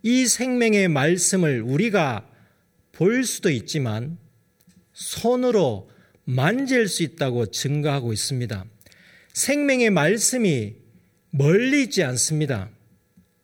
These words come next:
언제나 우리 가까이 있습니다. 손을 뻗어 생명의 말씀을 붙잡으십시오.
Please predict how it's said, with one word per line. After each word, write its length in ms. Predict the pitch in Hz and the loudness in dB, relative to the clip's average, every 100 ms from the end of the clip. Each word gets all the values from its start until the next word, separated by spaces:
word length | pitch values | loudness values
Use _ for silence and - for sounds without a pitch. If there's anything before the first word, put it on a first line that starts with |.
| _ | _
언제나 580 | 170 226 269 277 262 220 | 2 2 2 2 2 2
우리 240 | 160 190 | 2 0
가까이 640 | - 131 135 - 226 226 165 | -2 -6 -6 -2 0 2 0
있습니다. 580 | 113 135 127 113 95 - _ _ _ _ _ _ _ _ - - _ _ | -2 -4 -4 -6 -8 -12 _ _ _ _ _ _ _ _ -20 -20 _ _
손을 540 | - - 262 262 247 247 | -4 0 4 4 2 2
뻗어 600 | 233 208 151 110 117 - _ _ _ _ | 4 4 4 0 -6 -18 _ _ _ _
생명의 680 | - - 233 254 233 202 156 | -8 -4 -2 0 2 2 2
말씀을 1040 | 117 135 196 180 - 208 160 117 107 104 | 2 2 2 0 0 2 2 0 -4 -8
붙잡으십시오. 1040 | - 139 - 214 190 - - - 120 95 | -10 -8 0 0 2 -2 -6 -6 -6 -8